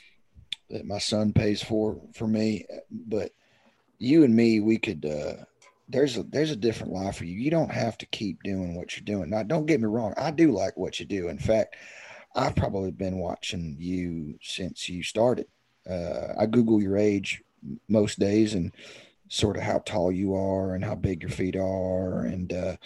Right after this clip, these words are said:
sort of like, uh, well, I went to, I went to the, to the bridal store and I said, uh, "I, well, I, I have some measurements here." Uh, and they're like,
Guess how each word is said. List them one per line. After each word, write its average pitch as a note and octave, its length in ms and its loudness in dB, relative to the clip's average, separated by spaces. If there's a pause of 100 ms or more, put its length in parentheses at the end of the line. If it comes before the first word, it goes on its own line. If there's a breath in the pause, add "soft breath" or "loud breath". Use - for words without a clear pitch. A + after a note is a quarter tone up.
(580 loud breath)
sort G#2+ 280 6
of F2+ 140 -2
like, E2+ 280 -4
uh, - 200 -2
well, A2 220 4
I A2+ 80 2
went C3+ 220 2
to, - 140 -2
I A#2+ 60 0
went A#2+ 240 0
to A2+ 80 -4
the, F2+ 320 -4
to A2+ 120 -6
the F2 80 -4
bridal F#2+ 400 0
store F2 460 -6 (100)
and G2+ 140 -2
I F#2+ 100 -4
said, F2 460 -4
uh, - 440 -8
"I, - 140 -6
well, - 120 -4
I, - 320 -6
I D#3+ 80 -4
have E3+ 260 0
some G#2 160 -2
measurements G2+ 460 0
here." F2+ 340 -6 (800 loud breath)
Uh, D#2 340 -6 (100)
and G2+ 140 -8
they're G2+ 140 -6
like, D#2 160 -8